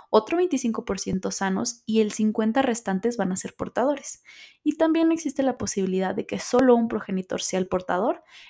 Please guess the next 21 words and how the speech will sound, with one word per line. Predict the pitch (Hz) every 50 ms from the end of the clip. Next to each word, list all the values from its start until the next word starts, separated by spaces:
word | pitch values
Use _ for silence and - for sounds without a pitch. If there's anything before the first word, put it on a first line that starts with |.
| _ _
entonces | 220 214 214 - 196 196 190 - 190 190 185
vamos | 185 180 185 190 -
a | 202 196
tener | 185 180 185 175 - -
el | - 214
cincuenta | - - 190 185 185 - 196 220 262 277
por | 277 320 311 -
ciento | - 220 208 196 - 196
de | 196
los | 190 185 185 -
hijos | 208 - - 196 -
portadores | - 226 220 233 247 247 247 233 233 277 277 - _ _ _ _ _ _
y | 262
el | 254 226
cincuenta | 240 226 208 202 196 190 185 185 180
por | - 180
ciento | - - - 180 185 185
de | - -
los | - - -
hijos | - - - - -
sanos. | - - - _ - - -